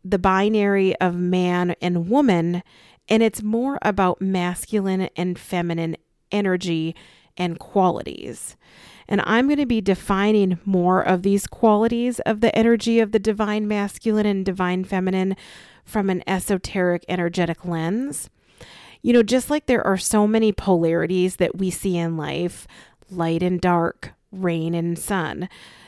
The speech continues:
good and bad, you know, the same yin yang type concepts apply to both feminine and masculine. And, you know, there are just an overwhelming amount of resources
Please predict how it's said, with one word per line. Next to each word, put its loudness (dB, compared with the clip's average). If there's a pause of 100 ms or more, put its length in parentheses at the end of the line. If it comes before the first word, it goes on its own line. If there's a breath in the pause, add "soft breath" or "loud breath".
(120 loud breath)
good 4
and 2
bad, 2 (120)
you 2
know, 4
the 2
same 2
yin 2
yang -2
type -6
concepts -4
apply -2
to -6
both 0
feminine -4
and -6
masculine. -6 (840 loud breath)
And, 2
you -2
know, 4
there 2
are 4
just -4
an -4 (120)
overwhelming 4
amount 0
of -2
resources 0